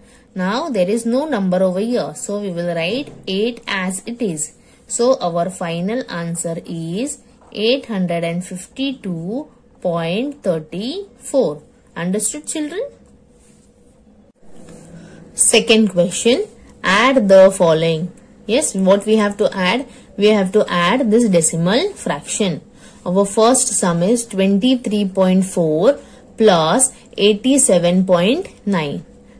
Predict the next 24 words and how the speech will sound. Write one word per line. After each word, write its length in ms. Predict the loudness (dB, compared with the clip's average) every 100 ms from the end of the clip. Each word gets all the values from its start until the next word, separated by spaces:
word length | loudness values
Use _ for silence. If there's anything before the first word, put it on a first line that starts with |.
| -2
We 80 |
have 240 | 2 2 2
to 120 | 2
add 300 | 2 2 2
this 200 | 2 0
decimal 600 | 2 2 2 0 2 2 0 -4 -10
fraction. 680 | -4 -2 -2 -4 -4 -4 -8 -20 -20 -20 -16 -2
We 140 | 0
will 200 | 4 4
write 480 | 4 4 4 2 -2 -18 -20 -20 -20 -20 -20 -20 -4
twenty-three 1500 | 2 4 4 4 2 2 -2 -10 -20 -4 2 2 2 0 -2 -8 -20 -6
point 640 | 0 2 2 0 0 -2 -6
four 720 | -14 -4 0 2 2 2 0 -2 -20 -20 -20 -20 -20 -20 -20 -8
plus 540 | 0 2 2 0 0 -4 -2
eighty-seven 1200 | 0 0 0 0 0 2 4 2 2 -2 -2 -2
point 640 | -2 0 0 0 0 -4 -8 -6
nine. 420 | -2 -2 -4 -8 -14 -20 -20 -20 -16 -4
Now 120 | 0
we 100 | 2
will 220 | 2 2
do 160 | 2 2
the 180 | 2 0
addition 560 | -2 0 0 0 0 0
part. 320 | -2 -10 -14